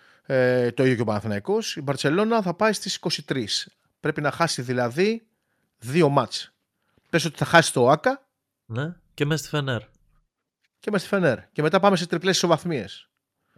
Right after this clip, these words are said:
Speaker 2: Ναι. Τριπλή ισοβαθμία, ο Ολυμπιακός είναι κάτω από την Μπαρτσελώνα, τουλάχιστον στο μεταξύ τους. Ο Παναθηναϊκός δεν έχει παίξει ακόμα.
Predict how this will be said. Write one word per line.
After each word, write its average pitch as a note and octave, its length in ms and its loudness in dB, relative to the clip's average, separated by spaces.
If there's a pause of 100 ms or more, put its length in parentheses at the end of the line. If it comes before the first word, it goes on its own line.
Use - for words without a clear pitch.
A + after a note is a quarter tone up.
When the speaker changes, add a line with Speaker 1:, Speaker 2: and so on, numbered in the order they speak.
(100)
Speaker 2:
Ναι. A2 400 -12 (360)
Τριπλή A#2+ 280 -10
ισοβαθμία, B2+ 360 -6
ο - 20 -6
Ολυμπιακός A#2+ 420 -6
είναι B2+ 120 -12
κάτω B2+ 240 -4
από A#2+ 80 -14
την - 100 -10
Μπαρτσελώνα, B2 680 -4 (120)
τουλάχιστον A#2+ 520 -6
στο - 220 -14
μεταξύ G2+ 420 -8
τους. F3+ 300 -10
Ο B2 60 -12
Παναθηναϊκός A#2+ 600 -4
δεν C3+ 120 -8
έχει B2+ 140 -12
παίξει - 400 -12
ακόμα. A2 540 -10